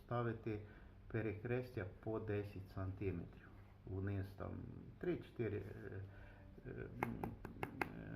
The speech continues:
е, поперечних, перпендикулярних, вертикальної, горизонтальних позначок. Е, на сто метрів або на п'ятдесят ви ставите оцей лист великий,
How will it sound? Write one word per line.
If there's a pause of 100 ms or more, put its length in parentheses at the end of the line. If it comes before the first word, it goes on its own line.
(120)
е,
поперечних, (280)
перпендикулярних, (360)
вертикальної, (540)
горизонтальних
позначок. (1040)
Е, (100)
на
сто
метрів (720)
або
на
п'ятдесят (840)
ви
ставите (320)
оцей
лист
великий,